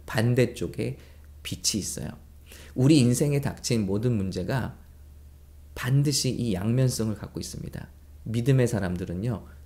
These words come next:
이 빛을 보는 사람들인 거예요. 새로운 시야가 열린 사람들이죠. 그래서 어떤 약점이 있다 하면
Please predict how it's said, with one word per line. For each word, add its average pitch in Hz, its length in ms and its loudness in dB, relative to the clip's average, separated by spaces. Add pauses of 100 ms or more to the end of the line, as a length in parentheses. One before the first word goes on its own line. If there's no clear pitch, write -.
이 110 100 -10
빛을 - 680 -6 (420)
보는 113 280 2
사람들인 98 480 -6
거예요. - 180 -10
새로운 135 460 2
시야가 143 520 2
열린 98 280 -2
사람들이죠. - 680 -6 (500)
그래서 107 440 -2 (560)
어떤 139 640 4
약점이 120 760 4
있다 107 440 -2
하면 110 340 0